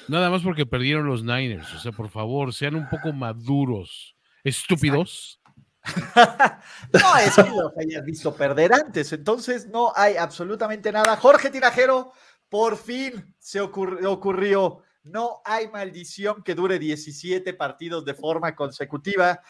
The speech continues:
Speaker 2: La neodinastía por fin cayó ante el Broncos Country. Let's ride.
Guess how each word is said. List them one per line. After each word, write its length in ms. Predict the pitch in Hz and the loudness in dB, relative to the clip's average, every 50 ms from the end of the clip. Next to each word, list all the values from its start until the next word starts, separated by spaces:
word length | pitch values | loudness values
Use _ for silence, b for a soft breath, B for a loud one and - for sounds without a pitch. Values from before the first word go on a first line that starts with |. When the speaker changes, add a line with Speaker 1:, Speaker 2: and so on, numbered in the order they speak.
| b b b | b b b
Speaker 2:
La 320 | 147 165 190 202 208 214 | -4 2 4 4 4 4
neodinastía 1200 | 208 220 233 240 240 233 226 214 233 233 208 214 208 202 - - - - 214 220 220 214 208 208 - | 4 2 2 4 4 4 2 0 -4 -6 -4 -4 -4 -2 -4 -6 -12 -10 -6 0 2 2 2 2 0
por 280 | - 185 185 190 185 185 | -2 0 0 0 -2 -4
fin 300 | - 220 220 247 240 190 | -8 -10 -10 -10 -10 -4
cayó 560 | - 202 190 185 202 202 196 196 196 - _ - | -2 -2 0 0 0 0 0 0 -2 -4 _ -4
ante 420 | 156 175 185 190 185 156 - 180 | 0 0 0 0 -2 -4 -4 -4
el 100 | 175 175 | -4 -4
Broncos 580 | 147 156 175 185 185 196 196 196 202 190 190 - | -4 -2 -2 0 0 -2 -4 -6 -10 -10 -10 -10
Country. 640 | - 185 202 202 202 - 180 180 180 190 190 185 _ _ _ _ _ - | -8 -8 -8 -8 -8 -10 -8 -4 -4 -4 -4 -6 _ _ _ _ _ -12
Let's 500 | 131 147 170 185 185 185 180 - - _ _ _ _ _ - | -6 -2 2 2 2 2 0 -4 -12 _ _ _ _ _ -12
ride. 560 | 135 160 185 185 185 190 196 196 196 196 | -8 -2 2 6 6 6 6 4 2 -2